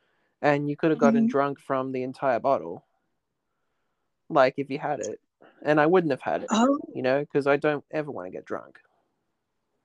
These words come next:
Speaker 2: I see.
Speaker 1: Personally.
Speaker 2: Hmm, that's interesting.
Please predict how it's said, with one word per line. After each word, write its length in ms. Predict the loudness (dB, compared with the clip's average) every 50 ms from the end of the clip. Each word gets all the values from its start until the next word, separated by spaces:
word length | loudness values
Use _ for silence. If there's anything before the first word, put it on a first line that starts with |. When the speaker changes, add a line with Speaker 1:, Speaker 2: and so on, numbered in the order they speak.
| _ _ _ _ _ _ _ _ _ _ _ _ -20 -20 -14 -10 -10 -10 -10 _ _ -12 -12 -12 -8 -2
Speaker 2:
I 40 | 4
see. 300 | 4 6 6 8 6 6
Speaker 1:
Personally. 200 | 4 0 -4 -6 _
Speaker 2:
Hmm, 320 | 2 4 6 6 4 4 0 -4 -8 -10 -10
that's 140 | -6 0 2
interesting. 520 | 2 2 2 2 0 0 -2 -4 -6